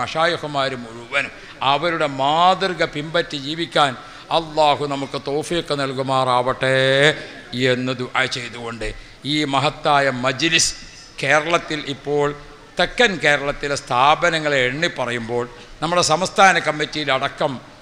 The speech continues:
പേരെടുത്ത് പറയുന്ന സ്ഥാപനമാണ് നമ്മുടെ ഈ മജ്ലിസ് എന്ന സ്ഥാപനം. ഇതിൻ്റെ അഭിവൃദ്ധി നിങ്ങളെ എല്ലാവരുടെയും കരങ്ങളിലാണ്. കുട്ടികളും വലിയവരും പണക്കാരും പണിക്കാരും സഹോദരിമാരും സഹോദരന്മാരും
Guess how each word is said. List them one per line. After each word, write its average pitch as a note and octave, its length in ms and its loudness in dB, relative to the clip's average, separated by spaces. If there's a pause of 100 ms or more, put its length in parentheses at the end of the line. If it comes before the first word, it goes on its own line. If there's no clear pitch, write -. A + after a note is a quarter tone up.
പേരെടുത്ത് F3 680 4
പറയുന്ന C#3+ 380 -2
സ്ഥാപനമാണ് B2 680 -2 (520)
നമ്മുടെ B2+ 340 0 (180)
ഈ B2+ 40 -4 (180)
മജ്ലിസ് D3 500 -4 (100)
എന്ന A#2+ 120 -14 (100)
സ്ഥാപനം. G#2+ 440 -8 (480)
ഇതിൻ്റെ E3 320 2 (180)
അഭിവൃദ്ധി D#3+ 600 -2 (200)
നിങ്ങളെ C#3+ 260 0 (100)
എല്ലാവരുടെയും E3+ 800 4 (100)
കരങ്ങളിലാണ്. B2+ 640 -2 (280)
കുട്ടികളും E3 500 0 (100)
വലിയവരും E3 500 2 (360)
പണക്കാരും E3 580 4 (100)
പണിക്കാരും D#3+ 560 2 (300)
സഹോദരിമാരും F3 760 6 (100)
സഹോദരന്മാരും D#3+ 720 2